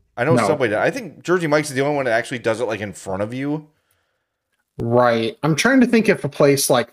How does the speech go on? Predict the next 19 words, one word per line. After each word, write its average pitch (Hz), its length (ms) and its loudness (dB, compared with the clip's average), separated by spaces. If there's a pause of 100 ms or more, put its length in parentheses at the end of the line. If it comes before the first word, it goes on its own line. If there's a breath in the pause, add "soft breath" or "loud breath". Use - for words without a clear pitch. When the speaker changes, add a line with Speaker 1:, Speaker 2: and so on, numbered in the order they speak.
(100)
Speaker 2:
Firehouse 120 640 0
maybe 123 280 4
does 120 280 2
that 117 400 0
or 104 360 -2
something 120 320 0
like 110 200 -2
that. 110 380 0 (200)
Speaker 1:
I - 60 0
don't 339 140 -4
think 262 140 -6
so. 165 100 0
I 135 40 2
think 226 160 -6
they've 269 160 -2
got 165 220 0
the, 147 80 0
like, 120 200 0
prepared, 143 840 -2